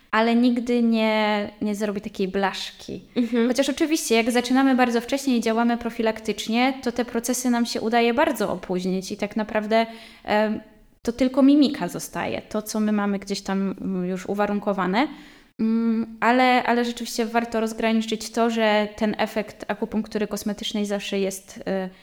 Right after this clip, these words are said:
Speaker 1: delikatniejszy i nad nim trzeba trochę dłużej popracować niż tylko jeden zabieg i do domu na półtora roku. A to, co robi akupunktura, to też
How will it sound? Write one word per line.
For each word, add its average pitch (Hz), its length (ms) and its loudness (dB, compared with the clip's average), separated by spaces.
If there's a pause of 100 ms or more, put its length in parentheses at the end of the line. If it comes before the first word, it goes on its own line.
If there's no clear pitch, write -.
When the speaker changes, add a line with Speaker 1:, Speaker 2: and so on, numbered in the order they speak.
(160)
Speaker 1:
delikatniejszy 220 1120 0 (380)
i 208 80 2
nad 220 220 4
nim 220 160 2
trzeba 214 260 -2
trochę 208 240 -6
dłużej 202 280 -2
popracować 196 680 -4
niż 190 180 -2
tylko 190 300 -4
jeden 190 320 2
zabieg 190 500 -2
i 180 280 -4
do 185 140 -2
domu 185 260 -2
na 180 120 -4
półtora 180 420 -8
roku. 165 280 -12 (200)
A 226 80 2
to, 233 120 -2
co 233 140 0
robi 233 360 2
akupunktura, 233 680 2
to 240 180 -4
też - 380 -2